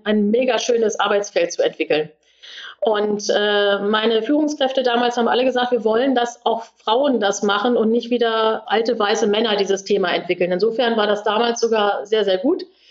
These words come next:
dass wir uns nach und nach ein Team auch aufbauen konnten und in der Regel auch Frauen Verantwortung übernommen haben für das Thema Frauenfußball. In der Tat war es dann aber manchmal so, dass wenn das Wort Frauen irgendwo fiel oder Frauenrechte oder irgendwas, wurde automatisch entweder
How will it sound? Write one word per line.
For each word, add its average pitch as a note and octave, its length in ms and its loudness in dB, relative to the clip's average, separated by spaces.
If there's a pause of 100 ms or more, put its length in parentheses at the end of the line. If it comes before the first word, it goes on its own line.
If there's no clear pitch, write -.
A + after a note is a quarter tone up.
(260)
dass A3+ 180 -4
wir A#3 100 0
uns A3 140 -2
nach A3+ 240 0
und G#3+ 80 0
nach G#3 180 0
ein G#3 120 -2
Team B3+ 200 0
auch G3 140 -2
aufbauen B3 500 0
konnten A#3 320 0
und G#3 160 -2
in G#3+ 120 0
der G#3+ 120 0
Regel A3 280 0
auch G3 160 -4
Frauen A#3 500 -2
Verantwortung A3 560 -2
übernommen G#3 420 0
haben G#3+ 160 0
für G#3 120 -4
das G#3 180 -2
Thema G3+ 260 -2
Frauenfußball. F#3+ 840 -4 (680)
In A3+ 80 0
der A3 100 0
Tat A#3+ 260 0
war B3 80 2
es A#3 120 0
dann B3+ 160 0
aber A#3 200 0
manchmal A3 380 0
so, A#3+ 100 2
dass A3 220 0
wenn A3 100 2
das G#3+ 160 -2
Wort G#3+ 160 -2
Frauen B3 320 0
irgendwo A3 320 0
fiel B3+ 300 -2
oder G#3+ 220 0
Frauenrechte G#3+ 680 -2
oder G#3 160 2
irgendwas, A3 600 -2
wurde A3 300 0
automatisch A3+ 520 0
entweder A3+ 560 0